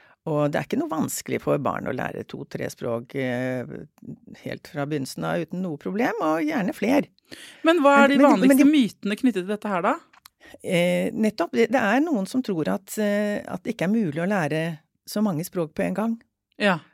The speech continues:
Speaker 1: Eh, at det er liksom er vanskelig, og at det blir, at det er hemmende for barna,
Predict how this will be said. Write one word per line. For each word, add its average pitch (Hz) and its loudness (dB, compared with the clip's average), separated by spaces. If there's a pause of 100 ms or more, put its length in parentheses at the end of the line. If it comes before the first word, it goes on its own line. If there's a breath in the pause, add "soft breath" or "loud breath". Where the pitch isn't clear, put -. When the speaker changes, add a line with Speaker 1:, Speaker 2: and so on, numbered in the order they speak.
(140)
Speaker 1:
Eh, 202 -2
at 202 -6
det 180 0
er 180 -2
liksom 180 -6
er 185 0
vanskelig, 208 0
og 190 -2
at - -14
det 196 -4
blir, 196 -2
at 180 -6
det 185 -6
er 180 -6
hemmende 160 -2
for 202 -2
barna, 175 -2